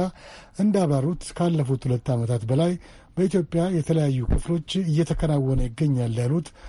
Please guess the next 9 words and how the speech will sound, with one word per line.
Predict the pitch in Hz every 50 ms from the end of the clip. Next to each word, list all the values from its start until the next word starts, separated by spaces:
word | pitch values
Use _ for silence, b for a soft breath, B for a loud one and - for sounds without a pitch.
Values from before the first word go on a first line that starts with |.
| B B B B B
ማንነትን | 131 131 135 139 139 139 143 139 131 - 143 147
መሰረት | 139 131 - 139 131 127 110
ያደረገ | 135 139 139 135 120 120 120 120 107
ግድያን | 135 151 151 123 123 120 113 110
መ-፣ | 113 139 147 -
የተቃውሞ | 143 143 143 - 208 - 190 185 170 156 147 143 127 120 120 -
ሰላማዊ | - - 156 160 156 147 143 131 123
ሰልፉ | 117 - 127 113 - - - 175 185 185 170
የመጀመሪያ | 156 160 175 175 156 147 147 135 127 120 120 120